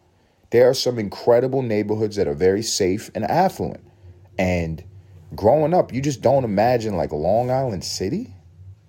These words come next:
Long Island City was, you know, and that whole story don't even sound like some New York shit. Like, some nigga getting stabbed in his ass? Like, <laughs> what did I miss?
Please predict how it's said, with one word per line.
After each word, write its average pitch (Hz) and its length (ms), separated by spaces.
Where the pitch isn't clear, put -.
Long 147 400
Island 131 360
City 143 380
was, 95 320
you 113 140
know, 123 260
and 120 140
that 185 120
whole 202 180
story 175 440
don't 123 200
even 113 160
sound 120 280
like 92 120
some 98 180
New 90 80
York 82 240
shit. - 200
Like, - 160
some 107 180
nigga 120 160
getting 107 180
stabbed 110 400
in 95 80
his 80 120
ass? 151 440
Like, - 400
<laughs> - 160
what - 120
did 339 100
I 285 100
miss? - 580